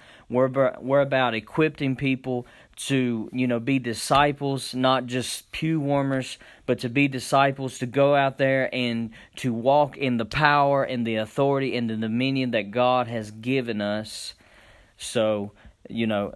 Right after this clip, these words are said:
we're just passionate about that and bringing people to the presence of God. You know, we don't, we're a church that believes, you know, you cannot take our word for it.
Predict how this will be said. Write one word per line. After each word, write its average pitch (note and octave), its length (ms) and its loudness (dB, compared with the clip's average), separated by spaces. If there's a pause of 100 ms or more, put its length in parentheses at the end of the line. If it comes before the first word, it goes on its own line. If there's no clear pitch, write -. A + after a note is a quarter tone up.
(120)
we're B2 200 -2
just B2 260 -4
passionate C#3+ 640 0
about A#2+ 360 0
that A#2+ 300 2
and A2+ 240 -4
bringing C#3 460 0
people B2 520 -2 (100)
to D#3+ 220 2
the D3+ 120 -6
presence B2+ 580 -2
of G2+ 140 -6
God. A2+ 420 0 (400)
You A2 140 -4
know, A2 100 0
we C3 220 2
don't, C3 180 -2
we're D3+ 300 2
a C3+ 80 0
church C#3+ 540 0
that C3 180 2
believes, C3 680 -2 (300)
you A#2+ 160 0
know, A#2 140 0
you B2 240 -2
cannot D#3 520 0
take C#3+ 300 0
our A#2+ 140 4
word C3 400 0
for G2+ 300 -4
it. C2+ 100 -10